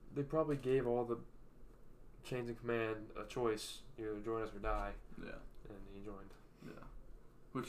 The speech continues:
Speaker 2: he's the only really, like, leader of, like, a, a cruiser that's not a clone.
Speaker 1: Yeah.
Speaker 2: So, yeah, I don't know. 'Cause then, like, I mean, obviously Palpatine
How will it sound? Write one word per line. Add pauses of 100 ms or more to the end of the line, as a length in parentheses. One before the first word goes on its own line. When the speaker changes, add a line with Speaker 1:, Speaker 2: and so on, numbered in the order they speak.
Speaker 2:
he's
the
only
really, (1120)
like,
leader
of,
like,
a,
a
cruiser
that's
not
a
clone. (400)
Speaker 1:
Yeah. (680)
Speaker 2:
So, (1300)
yeah, (140)
I
don't
know.
'Cause
then,
like,
I
mean,
obviously (260)
Palpatine